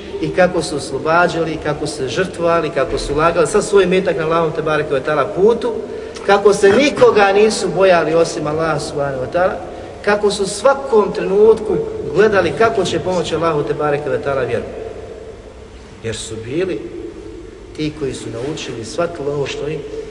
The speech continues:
mi govorimo, pokušamo govoriti. Ibn Kajim rahimahullah je kazao da je ključ božanske dave sa kojom je došao poslanik sallallahu alejhi ve sellem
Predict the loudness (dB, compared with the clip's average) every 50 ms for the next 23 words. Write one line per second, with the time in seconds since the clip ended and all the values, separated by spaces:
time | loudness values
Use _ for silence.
0 | -12 -10 -6 -6 -4 -2 -2 0 0 0 0 0 -2 -2 -2 -4 -6 -6 -8 -8
1 | -8 -10 -10 -12 -12 -14 -14 -14 -12 -10 -10 -10 -8 -6 -6 -6 -4 -4 -4 -6
2 | -6 -6 -6 -6 -8 -8 -8 -10 -12 -14 -14 -16 -16 -16 -12 -10 -8 -4 -4 -4
3 | -2 0 0 0 0 2 0 0 0 0 -2 -2 -2 -2 -2 -2 0 0 0 2
4 | 0 -2 0 0 2 2 2 2 2 0 -2 -2 -4 -6 -8 -8 -8 -8 -10 -10
5 | -12 -12 -12 -12 -14 -14 -16 -18 -18 -18 -18 -18 -18 -18 -18 -18 -18 -18 -18 -18
6 | -18 -18 -18 -18 -18 -20 -20 -20 -20 -20 -20 -20 -20 -20 -20 -20 -20 -20 -20 -20
7 | -20 -14 -6 -4 -2 -2 -4 -4 -6 -6 -2 2 4 4 6 4 4 2 0 -2
8 | -2 -2 -2 0 0 0 0 -2 -4 -4 -4 -2 0 0 0 0 -2 -4 -6 -8
9 | -10 -10 -12 -12 -14 -14 -16 -16 -16 -16 -16 -18 -18 -18 -18 -18 -18 -18 -14 -12
10 | -10 -8 -4 -4 -4 -4 -4 -4 -4 -2 -2 -2 -2 -4 -6 -4 -4 -4 -4 -4
11 | -6 -6 -4 -2 -2 -2 -2 -2 -4 -4 -4 -4 -2 -2 -2 -4 -4 -4 -6 -6
12 | -4 -2 -2 0 0 0 -2